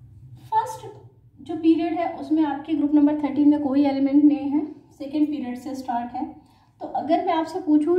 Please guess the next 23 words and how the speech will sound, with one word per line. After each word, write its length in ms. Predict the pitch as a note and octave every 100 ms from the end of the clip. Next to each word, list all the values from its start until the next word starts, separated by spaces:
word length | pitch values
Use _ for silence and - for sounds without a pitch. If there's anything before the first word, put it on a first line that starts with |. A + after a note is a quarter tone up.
| E4
general 360 | C4+ D4 E4 D#4+
config-, 340 | C#4+ D4+ D#4 C4
electronic 400 | C4+ D#4 D4+ D#4
configuration 580 | D#4 D4+ D4 D4 - D#4
of 180 | F4 - - - _ _ _ _ _ _ _ _ -
group 280 | C4+ D#4 C#4+
number 180 | C#4+ D4 D4+
thirteen, 400 | C4+ B3+ D#4+ - - - - _ D#4
तो 60 | D4+
क्या 120 | D4+
होगा? 340 | D#4+ E4 D#4+ F#4 - - _ _ _ _ _ _ _ _ _ _ - - - C4
एन 140 | D4+
एस 140 | - - -
टू 80 | F#4+ D4 C#4+ - - - -
एन 320 | C4 D4+ D4+
पी 100 | D#4 F4 - - - A#3+ A#3+
वन, 160 | - G#3+ - - - - -
पी 160 | D#4 D#4
में 260 | D4+ D4+ - E4
वन 320 | C#4 B3+ A#3+ G#3+
इलेक्ट्रॉन, 420 | - - G#3 -
जैसे 200 | C#4 C#4+ B3
बोरॉन 320 | B3 B3+ C4+